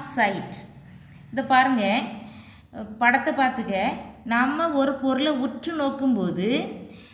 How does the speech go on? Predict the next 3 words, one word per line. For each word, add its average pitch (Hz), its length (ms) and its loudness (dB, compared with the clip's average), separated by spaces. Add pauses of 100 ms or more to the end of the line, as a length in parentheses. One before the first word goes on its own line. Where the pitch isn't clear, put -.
(120)
நமது 262 500 0 (160)
கண்ணிலிருந்து 226 1400 0 (260)
அப்பொருளுக்கு 285 880 0